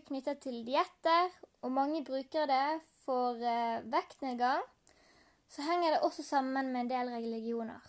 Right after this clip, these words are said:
Mest kjent for dette er nok islam. I islam kaller de fasten ramadan. Og ramadan er for, er den, eh, niende måneden i den islamske kalenderen. Gjennom hele måneden skal de hverken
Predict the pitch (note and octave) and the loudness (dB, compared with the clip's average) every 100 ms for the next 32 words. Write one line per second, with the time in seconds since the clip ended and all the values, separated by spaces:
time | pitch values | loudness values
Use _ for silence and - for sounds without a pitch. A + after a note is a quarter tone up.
0 | - _ _ _ _ _ _ _ _ - | -20 _ _ _ _ _ _ _ _ -2
1 | D#4 G#4+ - - F4+ E4+ F4 - C#4 C#4+ | 2 4 2 0 0 0 -2 -2 0 0
2 | - E4 E4 C#4 B3+ C4 - - - - | 2 2 2 -2 -2 -2 -4 -6 -10 -18
3 | _ - - - _ - _ C4 B3+ - | _ -20 -20 -20 _ -20 _ 0 6 6
4 | D#4 E4+ F#4 F4+ D4 D4 D#4 C#4+ C#4 - | 6 4 2 -2 0 2 0 -2 -4 -4
5 | - - C#4+ C#4 B3 B3 A#3 A#3 A3 A3 | -4 -4 -4 -6 -6 -6 -4 -6 -8 -12
6 | A3+ _ _ - - - - C#4+ D#4+ F4 | -18 _ _ -20 -20 -10 0 2 4 6
7 | F#4 F#4 - D4+ E4 D#4 E4 E4 - E4 | 6 4 2 2 2 2 0 2 2 2
8 | D#4 D4+ C4 B3+ B3 B3 B3 A#3+ A#3+ D#4 | 4 2 2 0 0 0 0 0 0 2
9 | G4 F4+ C#4+ C4 C#4 C4 B3+ B3 A3+ A#3+ | 2 2 0 0 0 -2 -4 -6 -4 -2
10 | A#3+ C4 B3 A#3+ B3 A#3 A#3 A#3 A#3+ B3 | -2 -2 -4 -4 -10 -10 -8 -8 -10 -12
11 | B3 _ _ _ _ _ - _ _ C4 | -16 _ _ _ _ _ -20 _ _ -4
12 | C4+ C4+ - F#4+ F#4+ G4 D#4+ C#4+ C#4+ E4 | -4 -4 0 2 2 2 2 2 0 -4
13 | G4 - - - - - C#4+ C#4 B3+ B3+ | -6 -12 -20 -16 -6 0 0 0 -2 -4
14 | - B3+ | -4 -6